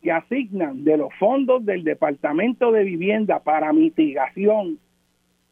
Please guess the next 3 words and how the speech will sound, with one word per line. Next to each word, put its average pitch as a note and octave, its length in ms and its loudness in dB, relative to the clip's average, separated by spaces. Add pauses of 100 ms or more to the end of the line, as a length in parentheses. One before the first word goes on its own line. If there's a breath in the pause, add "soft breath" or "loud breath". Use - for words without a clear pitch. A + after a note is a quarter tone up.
(300)
para E3 280 0
reconstruir D#3 880 0
vivienda G#3+ 760 0